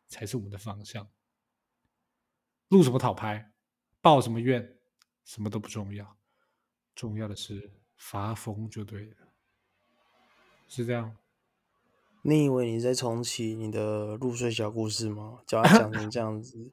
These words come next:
Speaker 1: <laughs> 哎。
Speaker 2: 你是希望现在听到你身边的人听一听，然后都可以睡着，是不是？
Speaker 1: 嗯。
Speaker 2: 还阴阳顿挫嘞，不需要，好不好？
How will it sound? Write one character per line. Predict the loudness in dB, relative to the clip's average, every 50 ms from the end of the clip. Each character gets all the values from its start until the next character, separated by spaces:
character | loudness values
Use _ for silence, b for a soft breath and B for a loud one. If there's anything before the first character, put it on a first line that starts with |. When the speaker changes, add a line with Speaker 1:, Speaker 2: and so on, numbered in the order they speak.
| _ _ _
Speaker 1:
<laughs> | _ _ _ _
哎。 | 0 2
Speaker 2:
你 | 4
是 | 4 4
希 | 2 2 4
望 | 4 4 4 2 2
现 | 2 0 0
在 | 0 -2
听 | -4 -4 -4 -2 -2 0
到 | 0 0 2 0
你 | 0 -2
身 | -2 -4 -4 -4
边 | -4 -4
的 | -2 -2 -2
人 | -2 -4 -6
听 | -6 -4 -4
一 | -4 -4
听， | -4 -4 -4
然 | -4 -4
后 | -4
都 | -4
可 | -6 -6
以 | -6
睡 | -4 -2 -2 -2
着， | -2 -2 -4 -4 -6
是 | -8 -10
不 | -12 -12
是？ | -12 -10 -10 -12 -12 _ B B B B
Speaker 1:
嗯。 | B B B B B
Speaker 2:
还 | -4 0
阴 | 2 4 4
阳 | 4 4 4 4
顿 | 4 4 4
挫 | 2 2 4 4 6 6 4
嘞， | 2 0 -4 -8 -12 -14 _ _ _ -14
不 | -12
需 | -10 -6 -2 0
要， | 0 0 0 -2 -6
好 | -8 -6 -2 0
不 | 2 2
好？ | 2 2 0 -2 -6 -12